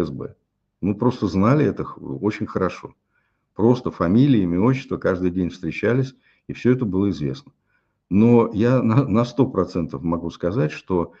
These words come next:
Э, ну, понимаете, это вот, э, так же, как, м, м, в Советском Союзе, э,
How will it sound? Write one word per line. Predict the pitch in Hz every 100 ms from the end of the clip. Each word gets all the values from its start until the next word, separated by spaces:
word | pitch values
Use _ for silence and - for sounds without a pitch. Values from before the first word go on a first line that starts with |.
| _ _ -
Э, | 82 78 76
ну, | - 98
понимаете, | - 127 156 143 92 - -
это | 139 143 147
вот, | - - 98 110 - _ -
э, | 95 95 92 -
так | 147 147
же, | 117
как, | 107 120 117 - _ _ _ _ -
м, | 92 90 90 87 87 - -
м, | - 85 80 90
в |
Советском | - 113 104 107
Союзе, | 98 120 160 165 95 67 _ _ _ _ _ _ _ _ _
э, | -